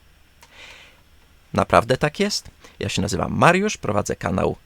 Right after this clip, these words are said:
Crispel Music i dzisiaj przyjrzymy się bliżej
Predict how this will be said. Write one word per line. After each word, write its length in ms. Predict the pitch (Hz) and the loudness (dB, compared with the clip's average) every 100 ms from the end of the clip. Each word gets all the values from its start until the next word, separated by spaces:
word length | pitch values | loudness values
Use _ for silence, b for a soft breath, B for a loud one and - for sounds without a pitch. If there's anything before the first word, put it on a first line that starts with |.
| _ | _
Crispel 400 | - 113 - 95 | 0 0 0 -2
Music 380 | 98 165 170 151 - - _ - | 0 0 0 -6 -12 -20 _ -4
i 220 | 165 202 214 - | 0 2 0 -8
dzisiaj 640 | - 98 117 - 92 104 113 - - _ _ _ - | -6 -2 0 2 2 0 -4 -16 -20 _ _ _ -8
przyjrzymy 500 | - 82 104 110 101 | -6 -2 0 2 0
się 140 | - | -2
bliżej 600 | - 87 92 82 92 90 | -2 -2 2 2 2 -4